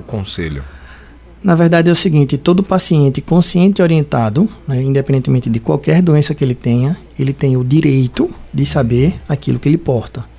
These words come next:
Speaker 2: né? É, eventualmente, como ele vai ter um problema cognitivo, né, ele pode até acabar esquecendo até a própria doença que ele tem, né?
Speaker 1: Uhum.
Speaker 2: Ah, mas a gente tenta sempre consci-, conscientizar, tanto a família,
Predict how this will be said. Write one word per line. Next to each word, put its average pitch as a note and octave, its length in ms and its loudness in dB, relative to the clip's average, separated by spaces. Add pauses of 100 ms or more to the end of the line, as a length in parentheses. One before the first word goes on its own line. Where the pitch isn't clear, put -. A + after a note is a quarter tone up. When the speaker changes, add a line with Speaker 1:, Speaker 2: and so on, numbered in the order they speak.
Speaker 2:
né? B2+ 160 -2 (580)
É, A#2+ 640 -2 (680)
eventualmente, E3 680 2
como D#3+ 240 2
ele D#3 100 4
vai D3 140 2
ter D3 100 -2
um C#3 80 2
problema C3 360 0
cognitivo, C#3+ 840 2 (180)
né, C#3 140 -4 (340)
ele C3+ 140 -2
pode C3+ 200 -2
até B2+ 160 -2
acabar D3 280 0
esquecendo D3+ 460 0
até C#3+ 180 0
a F3 60 2
própria F3 260 -2
doença D#3 300 2
que - 100 -2
ele G3+ 80 2
tem, B2+ 340 0 (240)
né? C#3 100 -2
Speaker 1:
Uhum. F3+ 60 -2 (600)
Speaker 2:
Ah, B2 220 0
mas C#3 200 2
a C#3 40 4
gente D3 200 2
tenta C#3+ 240 -2
sempre E3 300 -2
consci-, F3 320 0
conscientizar, D3 760 -2 (220)
tanto F3 240 0
a - 20 -2
família, C#3+ 540 0